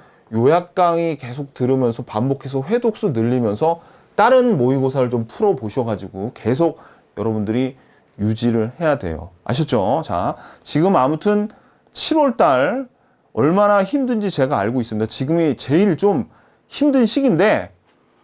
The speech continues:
뭐 날씨 핑계 같은 거 대지 마시고요. 열심히 공부를 하셔야 됩니다. 아셨죠? 정말 지금이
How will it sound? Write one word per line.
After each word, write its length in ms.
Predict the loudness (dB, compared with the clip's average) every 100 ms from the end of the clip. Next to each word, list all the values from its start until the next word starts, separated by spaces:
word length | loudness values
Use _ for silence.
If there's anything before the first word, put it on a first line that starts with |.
| _ _ _ _ _ _ _ _ _ _
뭐 500 | 4 6 4 2 -4 _
날씨 680 | -2 0 0 -2 0 0 0
핑계 260 | -2 0 2
같은 260 | 0 -2
거 80 | -4
대지 260 | -2 -2 -2
마시고요. 800 | -4 -6 -6 -4 -2 -4 -6 -8 -4
열심히 680 | -2 0 0 2 2 -2 -8 _ _ _
공부를 280 | -4 -2 -2
하셔야 300 | -4 -2 -2
됩니다. 600 | -2 -6 -6 -8 -10 -10
아셨죠? 480 | -2 0 2 0 -2
정말 300 | -4 0 0
지금이 800 | 0 -2 0 2 2 2 0 -2